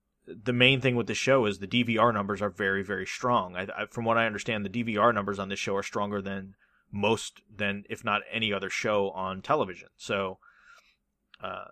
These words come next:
you know, that at least gives them encouragement that people, people are actually watching it, whether, you know, they're just not watching it live, which, um, I think is, is just a trend that's more, that, that's just becoming more and more across the board. I mean, people,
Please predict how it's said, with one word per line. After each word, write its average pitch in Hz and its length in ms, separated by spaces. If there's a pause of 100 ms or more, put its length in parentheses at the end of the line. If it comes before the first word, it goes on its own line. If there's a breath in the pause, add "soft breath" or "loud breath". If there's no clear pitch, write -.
(180)
you 107 120
know, 101 100
that 107 240
at 107 100
least 113 320
gives 110 160
them 104 160
encouragement 104 540
that 98 100
people, 98 540 (340)
people 139 220
are 110 120
actually 110 280
watching 110 400
it, 98 160
whether, 104 240
you 104 100
know, 95 100
they're 104 120
just 104 160
not 101 160
watching 98 240
it 101 80
live, 110 420
which, - 400 (720)
um, 95 280 (200)
I 123 160
think 113 240
is, 98 180 (120)
is 104 240
just - 240
a 104 40
trend 104 680 (120)
that's 104 400
more, 113 500
that, 104 260
that's 110 220
just - 300
becoming 113 380
more 110 240
and 104 80
more 104 480 (100)
across - 340
the 95 100
board. 107 260
I 92 40
mean, 95 220 (540 soft breath)
people, 123 560